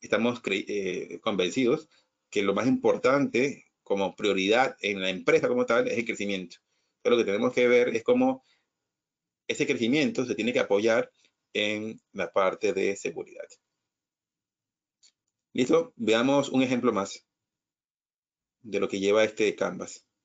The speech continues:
Dale a actualizar ahí en Google que te va a salir una, una pregunta. Y es,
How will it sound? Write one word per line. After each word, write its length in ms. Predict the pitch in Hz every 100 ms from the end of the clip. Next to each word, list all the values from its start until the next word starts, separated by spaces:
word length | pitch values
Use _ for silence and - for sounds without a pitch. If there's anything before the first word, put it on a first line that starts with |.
| - - - _ _ _ _ _ _ _ _ _ _ _ _ _ _ _
Dale 220 | - 110
a 20 |
actualizar 500 | 123 - 107 101 120
ahí 140 | 120 123
en 120 | 117
Google 380 | 113 131 143 147
que 80 | -
te 80 |
va 60 | 110
a 40 |
salir 320 | 107 113 117 -
una, 480 | 117 117 117 107 127
una 160 | 113 110
pregunta. 480 | 98 92 87 - _ _ _ _
Y 160 | - 110
es, 260 | 127 127